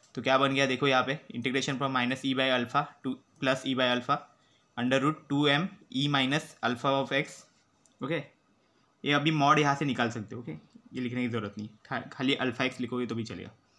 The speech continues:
equal to n plus one by two pi h cross। अभी देखो क्या है,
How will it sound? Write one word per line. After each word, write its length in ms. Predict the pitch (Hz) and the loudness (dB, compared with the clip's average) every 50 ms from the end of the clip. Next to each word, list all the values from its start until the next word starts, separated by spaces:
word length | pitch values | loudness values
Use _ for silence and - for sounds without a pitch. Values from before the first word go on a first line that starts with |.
| _ _ _ _ _ _ _ _ _ _ _ _ _ | _ _ _ _ _ _ _ _ _ _ _ _ _
equal 180 | - 135 135 - | -2 -2 0 0
to 100 | 147 - 131 | 0 0 0
n 100 | 135 120 131 | -2 0 -2
plus 220 | 143 139 - 131 | -2 -2 0 -2
one 120 | 127 123 | 0 2
by 120 | 123 127 127 | 2 2 2
two 100 | 143 147 - | 0 -2 0
pi 160 | 123 107 104 | 0 -2 -2
h 140 | 101 - - | -4 -6 -12
cross। 200 | - 110 - - | -16 -18 -16 -10
अभी 160 | - 131 135 | -4 -2 0
देखो 200 | 139 143 139 151 | 0 0 0 0
क्या 140 | 143 165 147 | 0 2 0
है, 300 | 143 175 185 - - _ | 0 0 -4 -10 -18 _